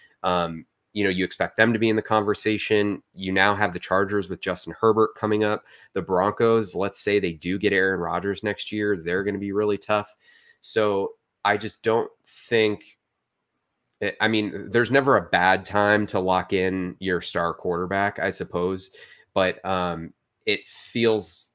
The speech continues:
to some degree like, at least in my mind, Josh Allen topped out a little bit last year. And at least next year, we're gonna see some regression from him. And that puts the Bills in a really tough position within their conference, not even being the,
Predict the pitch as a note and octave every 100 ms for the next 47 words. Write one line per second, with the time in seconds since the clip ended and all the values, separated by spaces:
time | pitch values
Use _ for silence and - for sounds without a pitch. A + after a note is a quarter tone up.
0 | - G#2+ - A2 G#2 G2+ G#2 G#2 G2+ F2+
1 | F2 E2+ - _ _ - F#2+ G2 - F2+
2 | F2 F#2 F#2+ G2 G2 F#2+ - F#2+ G2+ F#2+
3 | - A2 G#2+ F#2 - G2+ F#2 F#2 F#2 F#2+
4 | G2 G2+ G#2+ - G#2 G2 - - G#2+ G#2
5 | G#2 _ _ - - F2+ F2+ F2 E2+ F#2+
6 | G2+ A2 G2+ F#2 F2 F#2+ - - G#2 G#2+
7 | A2 A2 - G2 G2 G2 F#2+ - G2+ F#2+
8 | - - F#2 F#2+ F2+ F#2+ F#2 G#2+ - G#2+
9 | F#2+ G#2 G#2 - G2 F#2+ - G#2+ F#2 F#2+
10 | F#2 F2 E2+ E2 E2+ E2+ - F2 - -
11 | D#2+ F2 - E2 D#2+ - _ _ _ F#2+
12 | F2 F#2 F2 E2+ D#2 - F2 F2 E2+ D#2+
13 | - - _ _ _ _ _ _ _ -
14 | G#2 A2 A#2 A#2 G2+ F#2 G2 G2 F#2 F2
15 | F2 E2